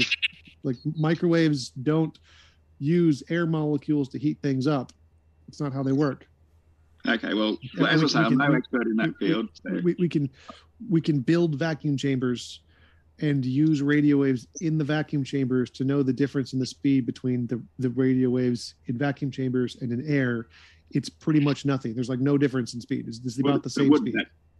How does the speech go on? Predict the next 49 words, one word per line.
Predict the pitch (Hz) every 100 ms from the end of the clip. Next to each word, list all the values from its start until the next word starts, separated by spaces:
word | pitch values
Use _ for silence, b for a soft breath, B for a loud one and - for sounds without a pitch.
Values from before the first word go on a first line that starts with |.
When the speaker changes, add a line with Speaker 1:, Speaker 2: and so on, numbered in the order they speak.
| _ _ -
Speaker 2:
would | 127 123
that | -
speed | - 117 98
be | 110 120
detectable, | 104 - 101 - 101 95
though, | 92
in | 98
such | - -
a | - -
tiny | - 120 120 107 104 - B B B
medium | 107 110 135 -
Speaker 1:
Yes. | -
Speaker 2:
of | 90
a |
vacuum | 92 85 - - -
chamber | 107 107 -
Speaker 1:
Yes. | 147 143
Speaker 2:
on | - -
Earth? | - - _ - _ -
'Cause | 104
those, | 127 127 107 -
those | 139 131
vacuum | 127 127 113
chambers | 104 101 95
are | 82 -
tiny | - 131 156 127 73 110
in |
comparison | 104 107 107 107 - 117 -
to | 95
the | 101 - B B B
vacuum | - 107 147 90
of | -
space, | - 117 - - - -
which | 147 123
Speaker 1:
Yes, | 90 135
Speaker 2:
is | 135
Speaker 1:
we |
can, | 139
we | -
Speaker 2:
the | 117
Speaker 1:
can | 127
measure | 127
Speaker 2:
universe. | 135
Speaker 1:
the | 131
speed | - 143
of | 127
light. | 127 117 -
Yes. | 131 110 - - - _ _ _ _ -
Speaker 2:
Okay, | - -